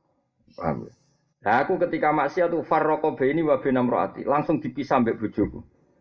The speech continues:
Wa ummatu Muhammadin de Muhammad ku yaksu, nek maksiat sapa ummatu Muhammad Allah, tapi wala yufariqu lan ora misah sapa Allah bainahum antarane ummati Muhammad wa baina azwajihi. Kowe bedina maksiat, bedina dosa.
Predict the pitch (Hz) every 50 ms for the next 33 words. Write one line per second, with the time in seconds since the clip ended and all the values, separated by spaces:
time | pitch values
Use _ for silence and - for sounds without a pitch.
0 | _ _ - 110 113 117 - 120 120 113 110 104 101 110 104 101 - - 107 101
1 | 98 98 95 - 104 98 95 95 95 90 - - 98 98 104 113 - 104 98 95
2 | - - - - 95 98 - - 98 98 95 - - - - 107 - - 101 -
3 | - 87 85 85 87 87 85 - 85 82 - - 107 101 101 95 - 87 87 82
4 | 87 87 - 113 120 - - - - - - _ - 107 104 95 - 110 104 104
5 | 98 98 98 95 98 95 95 98 92 95 95 95 98 95 92 92 92 92 95 92
6 | 92 95 92 90 - 92 90 - 92 87 - - 78 85 104 113 110 - - 95
7 | - 92 98 92 92 90 90 82 90 87 90 87 87 87 87 87 85 - - 87
8 | 85 82 - 95 104 107 107 101 92 - - - 95 95 90 - - - - 90
9 | 87 87 - - - - - - _ _ _ _ _ _ _ _ _ _ _ _
10 | _ _ _ - 92 95 98 95 101 92 101 101 98 95 92 92 71 - - -
11 | 95 95 98 95 90 90 90 90 95 95 98 98 92 95 - 98 95 - - 107
12 | 104 - - -